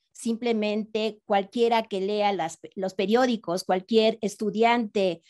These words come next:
de preparatoria con un nivel medio, ¿verdad?, de, de, de geografía, no, pues nos vamos a dar cuenta de que Afganistán es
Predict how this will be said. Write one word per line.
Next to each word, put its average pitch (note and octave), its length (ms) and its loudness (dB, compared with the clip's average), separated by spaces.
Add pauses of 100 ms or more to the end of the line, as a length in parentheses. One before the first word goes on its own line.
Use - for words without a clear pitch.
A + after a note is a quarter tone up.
(160)
de F#3 460 0
preparatoria F#3+ 920 0
con G3+ 180 -6
un A3 80 -2
nivel G#3+ 260 -2
medio, G#3+ 600 -4
¿verdad?, G3+ 440 0 (280)
de, F3+ 600 0 (340)
de, G#3+ 380 0
de G3 340 0
geografía, G#3 720 2 (240)
no, A3+ 120 0
pues A#3 160 2
nos A#3+ 140 2
vamos D#4 300 2
a A#3+ 100 4
dar B3+ 220 2
cuenta A3 560 -2
de G#3 200 -4
que G#3+ 100 2
Afganistán A3 800 -2
es A3 380 -4